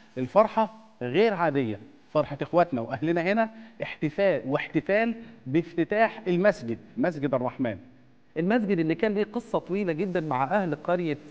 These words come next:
Speaker 2: الحجيرات في عزبة عبد الكريم تحديدًا. لما كانت توفرت ليهم الأرض لبناء المسجد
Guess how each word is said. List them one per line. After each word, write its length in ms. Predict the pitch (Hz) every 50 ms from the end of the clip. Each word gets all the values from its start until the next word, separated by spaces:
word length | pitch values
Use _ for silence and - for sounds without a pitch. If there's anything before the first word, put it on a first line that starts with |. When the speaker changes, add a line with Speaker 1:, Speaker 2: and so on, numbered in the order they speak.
| - -
Speaker 2:
الحجيرات 600 | 160 139 - - 151 139 151 143 139 160 185 180
في 120 | 185 - 139
عزبة 400 | 127 175 185 165 147 147 - 127
عبد 160 | 127 135 135
الكريم 340 | 143 127 - 151 147 180 180
تحديدًا. 540 | 175 - - - 131 135 175 175 139 113 104 - - - - - - - - - - - - - - -
لما 240 | 180 214 220 220 208
كانت 440 | 208 247 262 254 233 226 247 240
توفرت 480 | 202 165 151 156 - 190 202 202 196 196
ليهم 280 | 170 202 196 175 156 143
الأرض 480 | 139 123 156 180 170 160 - 165 151
لبناء 460 | 151 143 131 135 147 151 185 185 170
المسجد 440 | 143 151 147 143 143 120 113 110 98